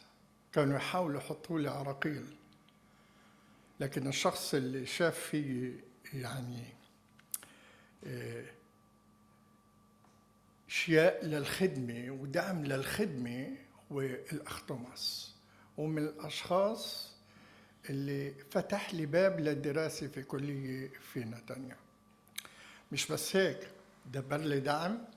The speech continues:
ودبر لي اللي أقدر أدرس ويكون عندي مجال كمان، آه، آه، آه، أخدم ويكون عندي هيك، آه، راحة في الخدمة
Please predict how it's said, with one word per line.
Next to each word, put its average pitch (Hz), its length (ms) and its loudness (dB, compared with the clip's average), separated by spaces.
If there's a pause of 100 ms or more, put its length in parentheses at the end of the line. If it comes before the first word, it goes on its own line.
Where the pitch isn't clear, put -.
(1160)
ودبر 160 460 6
لي 208 320 4
اللي 165 200 4
أقدر 180 580 6
أدرس 170 840 0 (1300)
ويكون 143 1000 -2
عندي 151 200 2
مجال 156 520 4
كمان، 139 540 0 (200)
آه، 120 320 -4 (160)
آه، 120 400 -8 (920)
آه، 123 400 -6 (400)
أخدم 180 560 4 (760)
ويكون 143 340 -2
عندي 147 300 0
هيك، 143 220 0
آه، 127 340 -2 (1040)
راحة 170 640 6
في - 100 -8
الخدمة 151 680 0